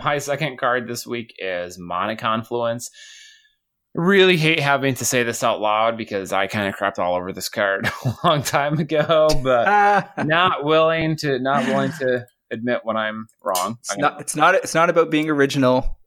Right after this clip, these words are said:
Speaker 2: or owning the idea. It's just about giving the best information possible.
Speaker 1: Yeah, I'm also gonna edit this out of the cast. But foil Mana Confluences out of Theros are about twenty bucks. This is in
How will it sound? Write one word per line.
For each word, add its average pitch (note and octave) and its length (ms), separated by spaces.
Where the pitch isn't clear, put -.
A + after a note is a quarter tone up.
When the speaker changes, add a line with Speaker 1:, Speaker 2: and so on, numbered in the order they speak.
Speaker 2:
or A#2+ 180
owning C#3 300
the C#3+ 80
idea. C3 560
It's - 120
just B2+ 140
about B2+ 180
giving B2 220
the A2+ 40
best C3 360
information B2+ 480
possible. - 500
Speaker 1:
Yeah, F2+ 220
I'm G2 100
also F2+ 200
gonna C2 120
edit C2 200
this C#2 120
out D2+ 100
of C#2 60
the - 60
cast. D#2 380
But B2+ 240
foil D#3+ 520
Mana C3 280
Confluences A#2+ 680
out F#2+ 140
of F#2+ 100
Theros G2 420
are F2+ 120
about F2 220
twenty A#2+ 320
bucks. G2+ 480
This D3 120
is D#3 80
in B2+ 240